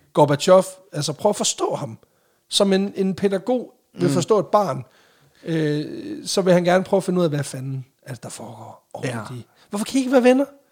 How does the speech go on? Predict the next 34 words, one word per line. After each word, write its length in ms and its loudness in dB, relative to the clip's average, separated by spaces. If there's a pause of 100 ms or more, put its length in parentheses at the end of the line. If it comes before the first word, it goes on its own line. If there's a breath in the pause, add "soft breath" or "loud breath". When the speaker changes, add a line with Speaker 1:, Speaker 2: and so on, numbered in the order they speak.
Speaker 1:
Hvorfor 160 -6
kan 80 -4
vi 40 2
ikke 120 2
alle 100 4
være 120 4
venner? 160 -2
Speaker 2:
He's 240 -4
not 160 2
a 40 -2
crook. 440 -2 (360)
Speaker 1:
Præcis. 180 2
Speaker 2:
Altså, 200 0 (320)
Speaker 1:
Præcis. 420 0 (500 soft breath)
Speaker 2:
accepter 460 -4
ham 120 -8
nu. 160 -6 (240)
Speaker 1:
Ja. 100 2 (1040)
Og 80 8
jeg 60 10
er 40 6
nødt 120 4
til 140 2
lige 80 0
at 60 0
fortælle 320 0
dig, 100 0
at 60 -4
den 120 0
her 180 2
tur 360 -2
er 160 0
som 280 -2
udgangspunkt 720 0